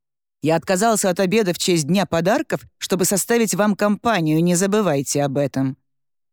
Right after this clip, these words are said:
«И я была вам очень признательна за это, Мервин», говорит Элизабет. «Согласна, у нас есть недостатки, как по отдельности, так и у всех вместе, и, на мой взгляд, вы правы, выделяя Рона как худшего из нас.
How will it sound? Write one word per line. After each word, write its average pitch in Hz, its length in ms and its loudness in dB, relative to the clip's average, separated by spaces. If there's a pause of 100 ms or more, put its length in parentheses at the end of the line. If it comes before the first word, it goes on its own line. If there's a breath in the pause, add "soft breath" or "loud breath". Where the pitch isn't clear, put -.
(160)
«И 156 80 0
я 151 180 0
была 160 240 2
вам 180 160 2
очень 208 300 0
признательна 285 760 0
за 156 140 0
это, 156 260 0
Мервин», 147 560 0 (240)
говорит 208 420 0
Элизабет. 135 640 -4 (520)
«Согласна, 156 680 0
у 254 40 4
нас 202 220 0
есть 165 280 -2
недостатки, 180 920 -2 (200)
как - 220 -4
по 156 120 0
отдельности, 180 720 0
так 160 220 -4
и - 20 2
у 156 100 2
всех 147 340 -2
вместе, 156 760 0 (240)
и, 147 260 0
на 170 140 2
мой 160 160 2
взгляд, 156 400 0
вы 208 160 2
правы, 320 440 0
выделяя 160 520 2
Рона 214 380 2
как 202 180 -4
худшего - 640 -4
из 131 180 -2
нас. 139 420 -4